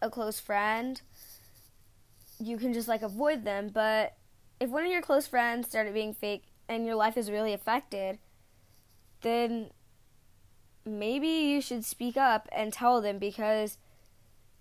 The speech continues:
if your best friend is starting to be fake, you're gonna wanna tell them, because you're your, they're your best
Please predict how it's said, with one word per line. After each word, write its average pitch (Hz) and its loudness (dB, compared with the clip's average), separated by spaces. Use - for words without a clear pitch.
if 285 2
your 277 -2
best 262 2
friend 254 -2
is 240 -2
starting 240 0
to 247 -6
be 226 -4
fake, 277 -4
you're 254 -2
gonna 330 2
wanna 359 0
tell 359 4
them, 254 0
because 240 0
you're 285 0
your, 285 -4
they're 247 0
your 262 0
best 254 -2